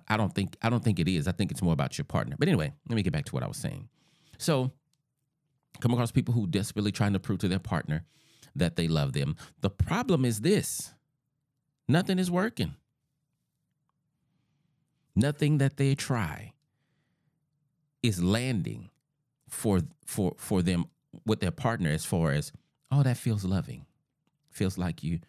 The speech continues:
you know. The reason that nothing is working is because the one that is receiving love has to understand love in order to receive it.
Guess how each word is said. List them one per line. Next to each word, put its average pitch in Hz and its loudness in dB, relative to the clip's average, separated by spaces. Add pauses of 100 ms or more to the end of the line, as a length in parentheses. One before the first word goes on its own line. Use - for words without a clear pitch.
(240)
you - 0
know. 82 2 (380)
The 104 4
reason 170 4
that 147 2
nothing 147 6
is 135 0
working 143 0 (1080)
is 110 4
because 95 2 (120)
the 90 4
one 104 2
that 98 2
is 95 0
receiving 139 0
love 80 2 (840)
has - 2
to - -4 (100)
understand 127 4
love 76 0 (180)
in 117 2
order 147 4
to - 0
receive 131 -2
it. - -10